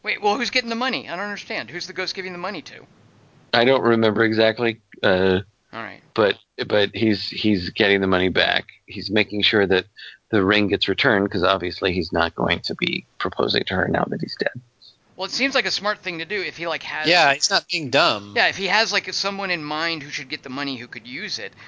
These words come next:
Speaker 1: like, if he's wanting to pass it along to his fiancée or his children. That seems smart. That seems, seems pretty
Speaker 3: Yeah.
Speaker 1: wise to
Speaker 3: What's
Speaker 1: me,
Speaker 3: the dumb
Speaker 1: James.
Speaker 3: part?
Speaker 1: Yeah.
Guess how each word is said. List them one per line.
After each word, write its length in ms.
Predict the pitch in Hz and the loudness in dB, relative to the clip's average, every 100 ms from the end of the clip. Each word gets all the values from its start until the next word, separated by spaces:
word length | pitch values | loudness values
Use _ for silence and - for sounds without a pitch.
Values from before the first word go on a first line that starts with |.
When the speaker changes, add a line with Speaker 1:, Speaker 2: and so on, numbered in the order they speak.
| - | -12
Speaker 1:
like, 140 | 143 | -12
if 80 | 135 | -10
he's 160 | 135 135 | -10 -8
wanting 360 | 139 143 135 | -6 -4 -4
to 120 | 123 - | -8 -10
pass 320 | - 123 - | -8 -6 -6
it 80 | 123 | -8
along 320 | 120 123 120 | -8 -8 -10
to 180 | 120 117 | -12 -12
his 140 | 120 | -12
fiancée 460 | - 214 240 - 101 | -10 -8 -8 -8 -10
or 80 | 90 | -10
his 100 | 123 | -12
children. 280 | - 202 139 - - - | -12 -14 -14 -20 -12 -8
That 120 | - | -4
seems 240 | - 277 | -4 -4
smart. 440 | - 131 131 208 - | -4 -4 -4 -6 -8
That 80 | |
seems, 320 | - 254 - - _ _ _ _ _ _ _ - | -10 -8 -10 -18 _ _ _ _ _ _ _ -16
seems 280 | - 214 | -12 -12
pretty 260 | - 220 208 - - | -12 -12 -12 -12 -4
Speaker 3:
Yeah. 320 | 131 123 113 | 0 0 -2
Speaker 1:
wise 240 | 139 190 - | -4 -4 -2
to 60 | |
Speaker 3:
What's 180 | 165 143 | -2 0
Speaker 1:
me, 60 | 147 | 4
Speaker 3:
the 60 | |
dumb 140 | 156 165 | 4 2
Speaker 1:
James. 120 | - - | 0 -2
Speaker 3:
part? 100 | 104 | 2
Speaker 1:
Yeah. 220 | 170 | 2